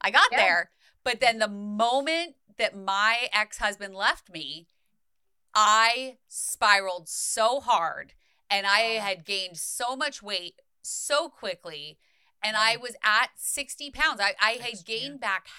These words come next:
Speaker 1: half of what I had lost.
Speaker 3: Mm.
Speaker 1: And that's when the mindset ki-, came in of therapy, working with a dietitian, doing my
Speaker 2: Yep.
Speaker 1: journaling. You know, also, yes, I was on a G L P one medication, which helped my,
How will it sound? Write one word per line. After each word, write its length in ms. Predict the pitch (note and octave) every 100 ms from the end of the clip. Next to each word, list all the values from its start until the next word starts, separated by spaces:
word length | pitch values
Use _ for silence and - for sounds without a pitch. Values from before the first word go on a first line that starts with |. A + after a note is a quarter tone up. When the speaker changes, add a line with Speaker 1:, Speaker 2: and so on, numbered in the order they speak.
| -
Speaker 1:
half 280 | G#3 G3+ A#3
of 120 | G#3+ G3
what 160 | F#3
I 120 | E3+
had 140 | D#3+ D#3
lost. 680 | F3 A#3 - - - - _ _ _ _ _ -
Speaker 3:
Mm. 60 |
Speaker 1:
And 360 | G#3 G#3 G3+ E3+
that's 540 | G3+ G3+ B3+ - - - _
when 600 | F#3+ F#3 F3+ F3 F3 F3 _ -
the 80 | F3
mindset 560 | E3+ G3+ B3 A3+ -
ki-, 260 | - E3 D#3
came 260 | - D#3+ D3+
in 240 | C3+ D#3 -
of 220 | E3 D#3 _ _ _
therapy, 560 | B3+ B3+ A3 F3 D3+ B2+ _ _ -
working 260 | E3+ F#3
with 140 | F#3 G3
a 40 |
dietitian, 720 | F#3 G3 A#3 A#3+ G#3+ D#3+ C#3 _ _ -
doing 220 | B3+ C4
my 80 | A3
Speaker 2:
Yep. 180 | F3+ E3+
Speaker 1:
journaling. 480 | E3 E3 C#3+ B2+ _ _ _ _ E3+
You 140 | G3+
know, 160 | F#3+ D#3+ -
also, 420 | A3 C4+ C#4 C4+
yes, 300 | G#3+ C4 D4
I 80 | G#3+
was 260 | G3+ A#3 A3
on 120 | G3
a 40 | F3+
G 140 | F#3
L 100 | E3+
P 140 | F3
one 160 | D#3 D#3+
medication, 480 | D3+ - C4+ D4+ A3+
which 180 | F3+ -
helped 360 | G3 F3+ -
my, 240 | E3+ D#3+